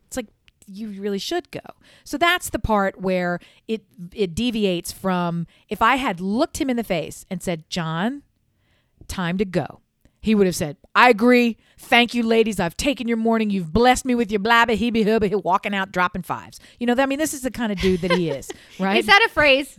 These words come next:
Speaker 1: <laughs>
Speaker 2: Walking out, dropping fives. Is that a phrase I don't know?
Speaker 1: No, I, I just meant he probably would, like, open his wallet and buy
Speaker 2: I
Speaker 1: her a
Speaker 2: love it.
Speaker 1: coffee. <laughs>
Speaker 2: I absolutely love it.
Speaker 1: <laughs> So
Speaker 2: If, if you're gonna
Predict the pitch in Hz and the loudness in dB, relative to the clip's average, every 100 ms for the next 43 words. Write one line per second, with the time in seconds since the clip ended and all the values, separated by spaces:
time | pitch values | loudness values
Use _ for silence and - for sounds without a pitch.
0 | - 233 - 214 - - - 226 226 254 | -12 -10 -8 -10 -12 -20 0 6 6 8
1 | 240 233 254 233 330 233 226 214 220 - | 6 6 8 6 6 2 4 6 6 2
2 | 277 403 494 415 320 370 277 269 240 226 | 6 8 8 8 6 8 6 6 6 4
3 | 214 247 233 285 466 247 220 - 208 226 | 4 2 -2 0 2 2 0 -4 -8 -10
4 | 226 220 202 180 214 196 185 214 214 202 | -6 -6 -4 -6 -6 -6 -6 -4 -4 -2
5 | 196 185 185 196 185 170 180 202 185 240 | -2 -2 -2 -2 -4 -4 -4 -2 4 6
6 | 240 226 226 262 190 170 208 - - 233 | 8 6 6 2 -2 -4 -6 -6 -2 4
7 | 262 269 277 294 - 294 269 262 247 220 | 6 8 8 6 2 -2 0 0 0 2
8 | 185 160 - _ - _ 453 - - 302 | 0 -2 -12 _ -18 _ -12 -12 -8 -8
9 | 190 - 330 381 - - - 427 - 427 | -6 -4 -4 -6 -12 -8 -2 0 0 -2
10 | 440 403 | 2 2